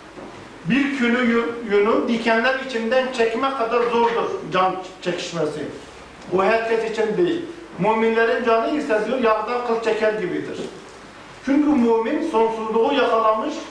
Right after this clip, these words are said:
sonsuzluğu biliyor, her gün yeni bir haldedir. Ayetin ifadeyle Allah için geçer ama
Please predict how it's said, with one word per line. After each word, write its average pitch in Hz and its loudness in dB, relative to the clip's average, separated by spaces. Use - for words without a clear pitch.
sonsuzluğu 233 2
biliyor, 240 0
her 330 2
gün 285 0
yeni 240 2
bir 233 0
haldedir. 202 0
Ayetin 214 4
ifadeyle 226 0
Allah 220 2
için 208 -4
geçer 208 0
ama 320 0